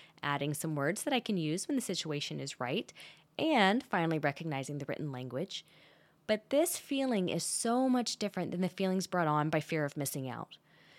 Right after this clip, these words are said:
The mentality of knowing I want to continue just a little bit a day is much different than the mentality of continuing because I put pressure on myself to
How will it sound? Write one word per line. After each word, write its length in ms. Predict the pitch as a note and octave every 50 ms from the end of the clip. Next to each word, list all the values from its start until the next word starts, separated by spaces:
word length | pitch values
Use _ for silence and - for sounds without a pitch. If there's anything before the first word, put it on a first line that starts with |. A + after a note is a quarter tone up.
| - - - -
The 60 | F#3+
mentality 580 | G3+ G3 G3 - - A#3+ C4+ C#4+ D#4 D#4+ D#4+ D#4+
of 160 | C#4 A3 G3+
knowing 320 | G3 F3 F3 F3+ F#3+ F3+
I 120 | - C#3 D#3
want 520 | D3+ D3+ D#3+ D#3+ F#3+ A3 D4+ D#4+ - -
to 100 | - C#4+
continue 640 | - - G3 F3+ - - D#3 C#3+ C#3 C3 C3+ C3+ C#3+ _
just 400 | - - - A#3+ B3+ C4+ - -
a 40 | D4+
little 240 | B3 A#3 A3+ A3 G#3+
bit 180 | G3 F#3+ F3+ F3
a 60 | E3+
day 440 | - C#3 C3+ C3+ C3+ C3 B2+ B2+ _ -
is 240 | - - A3 G3+ -
much 440 | G#3+ G#3 G#3+ A#3 C4+ E4 - - -
different 380 | A3 F#3+ - F3 B2+ G2+ -
than 140 | - F#3 F3+
the 80 | F3 E3+
mentality 680 | E3+ - - - - F#3 G3+ G#3 G3 G3 G3 F#3+ - -
of 120 | D#3+ -
continuing 760 | - - E3+ D3+ - - A3 A#3+ C4 A#3+ G3 D3+ C3+ D3 E3
because 340 | E3 - F#3+ F3 - F3 -
I 80 | E3+ E3
put 320 | - - E3+ - _ -
pressure 380 | - - - B3+ D#4 - - F3
on 80 | D#3
myself 360 | E3 D#3+ D3+ - E3 D#3+ D#3 -
to 80 | -